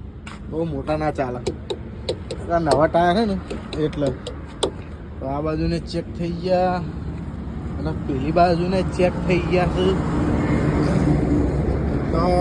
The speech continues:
મિત્રો, વીડિયો સારો લાગ્યો તો વીડિયોને લાઈક કરી દેજો. અને હમણાંથી થોડા રેગ્યુલર નાખતો નહોતો વ્લોગ, તો કારણ કે તમને સવારે કીધું હતું કે શા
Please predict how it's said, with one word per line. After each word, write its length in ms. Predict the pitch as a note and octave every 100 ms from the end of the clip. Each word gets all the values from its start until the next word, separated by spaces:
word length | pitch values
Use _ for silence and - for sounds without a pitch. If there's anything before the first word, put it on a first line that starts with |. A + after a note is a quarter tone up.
| F3+ F3+ F3 C#3+ - - - - - - -
મિત્રો, 220 | - A3+ F#3+
વીડિયો 260 | F#3+ G#3+ G3+
સારો 160 | G#3 A3
લાગ્યો 260 | G#3+ G#3+ G3+
તો 40 | G3+
વીડિયોને 300 | G#3 G#3 F#3+
લાઈક 160 | F#3+ F#3+
કરી 140 | G#3+ A3
દેજો. 200 | G#3+ A3 A3+ E3+
અને 180 | E3+ F3 F3+ F3+ F3 F3 E3 - - - - D#3
હમણાંથી 420 | D#3 F3+ G3+ F#3
થોડા 220 | F3+ F#3+ F3
રેગ્યુલર 380 | D#3+ F3+ F#3 F3
નાખતો 260 | D#3 E3 F#3+
નહોતો 220 | F#3+ G#3 F3+
વ્લોગ, 220 | F#3+ A3 - - - - - - - - - - - - - - -
તો 120 | D3 D#3 D#3 D3+ E3 -
કારણ 260 | E3+ E3+ E3
કે 80 | F#3 F#3 F3
તમને 200 | F3+ F#3 E3+
સવારે 280 | E3+ F#3 F#3
કીધું 300 | D3 D3 F#3
હતું 180 | B3 A3+ - - - - - -
કે 60 | -
શા 220 | -